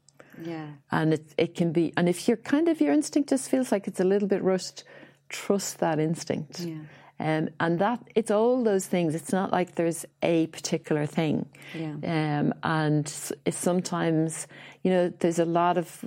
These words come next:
Speaker 2: women we would be supporting, and we would know their partners ha-, have come from a, an abusive relationship before. They, they will have found that out. He may have moved on to somebody else.
Speaker 1: Mm.
Speaker 2: So they effectively are gonna get better, really,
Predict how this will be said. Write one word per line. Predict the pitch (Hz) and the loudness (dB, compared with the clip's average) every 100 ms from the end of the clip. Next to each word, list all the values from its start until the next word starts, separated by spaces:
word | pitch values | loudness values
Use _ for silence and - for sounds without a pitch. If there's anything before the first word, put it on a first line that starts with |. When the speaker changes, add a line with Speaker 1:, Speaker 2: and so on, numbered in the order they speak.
| - | -6
Speaker 2:
women | - 170 165 160 | 0 2 2 2
we | 165 160 | 2 2
would | 156 | 0
be | 160 156 | 0 -2
supporting, | - - 156 151 151 143 - | -2 0 0 0 0 -2 -2
and | 160 147 143 143 - - _ | -2 0 0 -2 -8 -20 _
we | 180 190 | 0 0
would | 170 | 2
know | 170 170 | 0 2
their | 156 | 0
partners | 165 147 - 139 135 | 0 -2 0 -2 -2
ha-, | - - | -8 -8
have | - 160 | -6 -6
come | - - 151 | -6 -2 -2
from | - 151 | -2 -2
a, | 147 143 - | -2 -6 -10
an | - 156 | -2 -2
abusive | 151 151 - 147 | 0 -2 -2 -2
relationship | 151 147 151 - 143 | 0 0 -4 -6 -4
before. | 147 - 190 214 | -6 -2 0 2
They, | 196 170 175 - | 2 0 -2 -10
they | - 151 | -2 0
will | 151 | 2
have | 147 | 0
found | 139 143 143 | 0 0 0
that | 143 | 0
out. | 151 180 - - - - | 0 0 -4 -10 -20 -14
He | - | -4
may | 156 156 | 0 0
have | 151 | 0
moved | 151 151 147 | 0 -2 -2
on | 156 151 | -4 -4
to | - | -4
somebody | 156 143 139 147 | -2 -2 0 0
else. | 185 208 - | 0 -2 -8
Speaker 1:
Mm. | 202 185 180 175 - | -8 -8 -10 -16 -20
Speaker 2:
So | - 196 196 - _ _ _ _ _ | -4 -2 -2 -4 _ _ _ _ _
they | 202 208 190 - | -2 0 0 -4
effectively | 185 - 285 - 196 190 | -4 -4 -4 -4 -2 0
are | 160 | 0
gonna | 165 160 | -2 -4
get | 151 - | -4 -2
better, | 165 190 - - - | -2 -2 -4 -6 -4
really, | 160 151 151 - | -2 0 0 -4